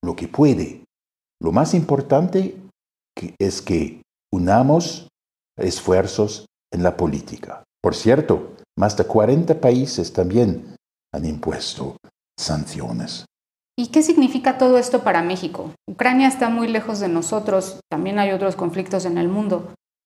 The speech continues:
Speaker 2: Estamos hablando más bien de un conflicto regional en Europa, ¿no?
Speaker 1: Bueno, claro que Ucrania está muy lejos. Entiendo bien que mexicanos se cuestionen, "¿Qué tiene que ver conmigo?". Mi respuesta es,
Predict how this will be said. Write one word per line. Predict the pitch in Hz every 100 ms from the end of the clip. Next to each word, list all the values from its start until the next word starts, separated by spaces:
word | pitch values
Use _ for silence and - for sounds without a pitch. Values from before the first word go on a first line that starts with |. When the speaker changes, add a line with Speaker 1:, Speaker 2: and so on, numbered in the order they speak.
| _
Speaker 2:
Estamos | - - 165 262
hablando | 220 214 226
más | 208 202
bien | 202 202
de | 196
un |
conflicto | 202 196 185 196 208
regional | 190 180 175 170 185
en | 180 170
Europa, | 165 185 180 165
¿no? | 170 190 - - -
Speaker 1:
Bueno, | 110 90 87 90 95
claro | - 95 98 120 127 -
que | 101 87 76 76 -
Ucrania | 98 - 82 85 80 80
está | 76 - 78 73
muy | 80 82 78 78 - 78
lejos. | 78 87 - 78 - - - _ -
Entiendo | 101 90 143 156
bien | 117 127 175
que | 165
mexicanos | 139 127 120 123 143 156
se | - 107
cuestionen, | - 107 - 135 156 139 113 - - _ _ _
"¿Qué | -
tiene | 135 135 180 208
que | 101
ver | 76 110 -
conmigo?". | 82 80 135 139 - - _ _ _ _ _ _
Mi | 131 143
respuesta | 131 - 185 202 180 143
es, | 131 -